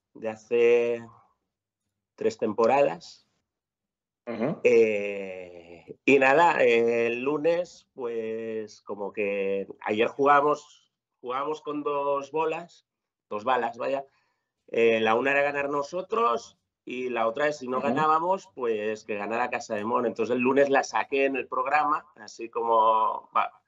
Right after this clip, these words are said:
Speaker 1: vamos Zaragoza. Y,
Speaker 2: Ujú.
Speaker 1: y nada, y pues la, la parte esta es la que, la que sacaron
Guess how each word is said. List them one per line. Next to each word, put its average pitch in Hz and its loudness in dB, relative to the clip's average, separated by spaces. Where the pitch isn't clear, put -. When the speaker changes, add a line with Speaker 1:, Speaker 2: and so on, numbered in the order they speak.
Speaker 1:
vamos 127 -2
Zaragoza. 151 -4
Y, 113 -6
Speaker 2:
Ujú. - -20
Speaker 1:
y 113 6
nada, 110 2
y 98 -14
pues 95 -12
la, 92 -4
la 101 -4
parte 104 -2
esta 101 -8
es 101 -6
la 113 0
que, 95 -12
la 110 -10
que 113 -10
sacaron 123 -2